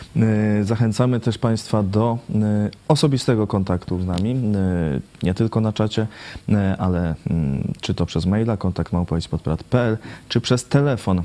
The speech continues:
e, który widzicie na ek-, numer, którego numer widzicie na ekranie, pięćset trzydzieści sześć, osiemset trzynaście, czterysta trzydzieści pięć. E, ostatnio, mm, w ostatnich dniach kilka historii, e, słyszeliśmy, e, osób, które, e,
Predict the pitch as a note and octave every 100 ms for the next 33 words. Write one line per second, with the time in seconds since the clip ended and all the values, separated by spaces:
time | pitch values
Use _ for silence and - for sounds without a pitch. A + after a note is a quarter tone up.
0 | - - F#2 F2+ E2+ F#2 F2 F2+ F#2+ -
1 | E2+ C#2+ G#2 F2 F#2+ - G2+ G2 F#2 -
2 | A2 G#2+ G2 A2+ F#2+ F2 F2 G2+ D2+ D#2
3 | G#2 F2+ G2 F#2+ F2+ F#2 A#2 C#3+ - A#2+
4 | A#2 - - A2 - - - - - A2
5 | B2+ - A2+ - G#2 G#2 - F#2+ - -
6 | A#2+ A#2+ - F#2+ - F#2+ - - G#2 G2
7 | - - - - G2 F#2+ F#2 F#2+ G2 -
8 | G2+ F#2+ - G2 F#2+ F#2 F2+ F#2+ G2+ G2
9 | F#2+ F2+ G#2 B2+ A#2 - - A#2 C3+ A#2+
10 | A2 - B2 G#2 G2 - - - - -
11 | - - A2 A2 - B2 A#2 G#2 G2 -
12 | G#2 A2+ A#2+ A#2 G#2 G2+ - - G2 -
13 | G#2+ - - G#2 G2 F#2+ G2 G2+ G2+